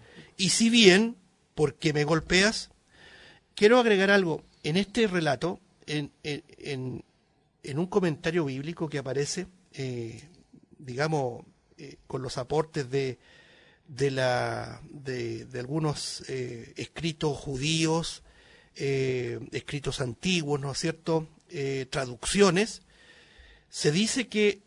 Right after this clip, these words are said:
lo que recibió el Señor es un bastonazo. Esta palabra bofetada es un bastonazo que le quebró la nariz,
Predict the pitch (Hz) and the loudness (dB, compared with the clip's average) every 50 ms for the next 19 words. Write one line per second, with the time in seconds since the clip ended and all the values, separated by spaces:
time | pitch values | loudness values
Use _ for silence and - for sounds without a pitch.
0 | _ - 147 160 170 156 - 165 165 160 156 156 156 151 147 131 156 147 - - | _ -6 -4 -2 -2 -2 0 0 2 4 4 4 2 0 0 0 -2 -4 -4 -4
1 | 139 131 139 175 226 254 247 - - 208 160 151 156 170 190 208 - _ _ _ | -4 0 4 4 4 4 2 -2 -4 -2 -2 0 0 0 0 -2 -6 _ _ _
2 | _ 160 180 190 185 - - - - _ 170 156 156 143 180 160 - - - 139 | _ 0 0 0 0 -4 -8 -12 -12 _ -4 -4 0 2 2 0 0 -2 -4 -4
3 | 127 147 196 190 - - 123 - - - 165 - - 185 180 185 170 180 190 196 | 0 2 4 4 4 2 2 -2 -10 -12 -12 -6 -4 -4 -2 0 2 2 2 4
4 | 190 180 180 180 175 175 170 151 - 165 190 208 220 233 - - 185 165 - - | 4 4 4 2 2 0 -2 -2 2 4 4 4 4 2 0 -2 -4 -2 -2 -4
5 | 165 160 165 160 - - - 156 143 156 180 180 - 208 185 - 170 151 151 147 | -4 -2 -4 -4 -4 -6 -6 -2 0 0 0 0 0 -2 -2 0 -2 -2 -2 -4
6 | 143 143 151 160 170 170 151 143 131 156 185 180 - - - | -4 -4 -2 0 0 -2 -2 -2 -2 -2 -2 -2 -4 -8 -12